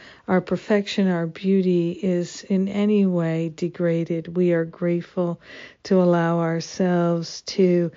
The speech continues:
see and know and feel and truly understand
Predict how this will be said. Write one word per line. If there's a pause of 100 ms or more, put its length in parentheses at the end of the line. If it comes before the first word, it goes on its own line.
(360)
see
and
know
and
feel
and
truly
understand